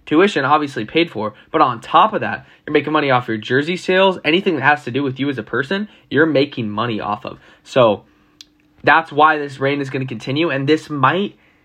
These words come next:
take some viewers away. College football is great. The students are great, all of it. But we're gonna continue to see this reign until the day I'm done, until the day I'm covering.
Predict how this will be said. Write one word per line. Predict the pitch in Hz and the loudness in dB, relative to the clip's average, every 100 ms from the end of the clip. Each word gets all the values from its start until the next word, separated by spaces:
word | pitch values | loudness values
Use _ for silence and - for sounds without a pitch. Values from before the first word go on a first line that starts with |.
| _ _ | _ _
take | - 180 214 | 0 0 0
some | - - 170 185 160 127 | -12 -2 0 0 -2 -6
viewers | 139 165 170 | 0 0 2
away. | 151 160 117 | 2 0 0
College | - 165 180 | 2 2 2
football | - 165 151 | -2 -2 -2
is | 123 | -2
great. | - 127 104 90 | -2 -2 -2 -6
The | |
students | 113 - 156 151 | -14 -10 -8 -6
are | 143 | -6
great, | 131 127 131 | -2 0 0
all | - 127 | 0 0
of | 135 | 0
it. | 143 - _ _ _ _ | -2 -6 _ _ _ _
But | - 151 - _ _ _ _ | 2 2 0 _ _ _ _
we're | 143 151 | 2 4
gonna | 180 196 | 2 0
continue | 170 185 175 | -4 -2 0
to | 165 | 0
see | 170 | -2
this | 151 139 | -4 -2
reign | 135 160 156 | 0 2 2
until | - 135 131 160 156 147 - _ | 0 -4 0 2 4 2 0 _
the | 131 | -4
day | 131 135 | 2 4
I'm | 131 147 143 | 4 2 0
done, | 165 131 131 - - | -6 -8 -12 -20 -8
until | 135 139 147 | -6 -2 -2
the | 123 | 0
day | 127 | 2
I'm | 135 147 | 4 2
covering. | 147 117 101 101 | 0 -6 -6 -8